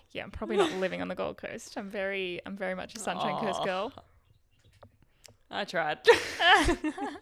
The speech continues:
Speaker 1: I'm too
Speaker 2: still,
Speaker 1: old for the Gold
Speaker 2: there's still
Speaker 1: Coast.
Speaker 2: time to convince you. <laughs>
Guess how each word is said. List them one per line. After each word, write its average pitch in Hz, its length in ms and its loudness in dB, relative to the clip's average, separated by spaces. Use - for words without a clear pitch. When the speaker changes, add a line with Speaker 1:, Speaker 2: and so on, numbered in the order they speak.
Speaker 1:
I'm 240 120 4
too 294 80 -6
Speaker 2:
still, 214 220 4
Speaker 1:
old 226 200 4
for - 80 -10
the 226 80 -2
Gold 202 140 6
Speaker 2:
there's 196 100 2
still 220 220 4
Speaker 1:
Coast. 214 100 -4
Speaker 2:
time 180 200 -2
to 180 100 -14
convince 175 480 -10
you. 175 180 -10
<laughs> 320 240 -6